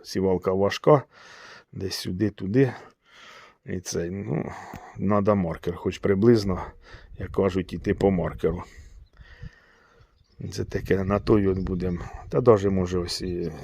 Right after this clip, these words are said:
на пшеницю, сіятимем пшеницю, то будем виставляти, пробувати.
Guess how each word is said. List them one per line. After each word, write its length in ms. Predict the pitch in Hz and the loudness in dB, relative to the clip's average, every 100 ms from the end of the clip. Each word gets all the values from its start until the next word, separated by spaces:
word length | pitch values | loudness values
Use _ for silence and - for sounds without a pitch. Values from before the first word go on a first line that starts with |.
| - | -12
на 180 | 82 98 | -10 -10
пшеницю, 680 | 92 - 113 120 110 98 87 | -8 0 4 4 2 -6 -10
сіятимем 560 | - 95 92 98 95 | -8 -6 -6 -6 -6
пшеницю, 540 | 90 110 110 117 - 85 | -4 -2 0 -2 -4 -10
то 500 | - 95 92 92 90 - _ _ - - - - - - - | -6 -4 -2 -2 -6 -10 _ _ -20 -20 -20 -20 -20 -20 -10
будем 440 | 95 104 104 101 | -6 -4 0 2
виставляти, 680 | 98 - - 95 110 117 - - - - - - - | 0 0 -2 4 6 6 4 -14 -16 -20 -20 -20 -6
пробувати. 560 | 98 101 98 95 - | -4 -2 -2 -4 -4